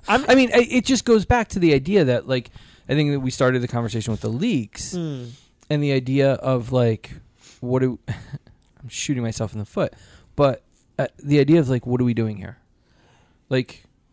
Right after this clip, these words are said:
Speaker 2: what do, what are we actually doing? Like, there's five,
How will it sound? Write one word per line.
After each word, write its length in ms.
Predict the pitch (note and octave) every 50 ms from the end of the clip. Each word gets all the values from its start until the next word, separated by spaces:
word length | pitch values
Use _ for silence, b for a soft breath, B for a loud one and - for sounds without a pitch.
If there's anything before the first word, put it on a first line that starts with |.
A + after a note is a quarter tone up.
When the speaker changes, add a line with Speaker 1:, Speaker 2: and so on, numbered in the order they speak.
| _
Speaker 2:
what 120 | - C3+ C#3+
do, 80 | D#3 D#3
what 360 | D3+ C#3 A#2+ C3 C3+ D3 D3
are 40 | D3
we 320 | C#3+ C#3+ D#3 E3 D#3+ -
actually 400 | - B2+ B2+ B2+ - - C3+ B2
doing? 360 | A#2 G#2+ - C3+ B2+ B2 A2 -
Like, 160 | B2+ B2+ -
there's 160 | - C3 A#2+ -
five, 600 | - - - - - - - C3 B2 B2+ -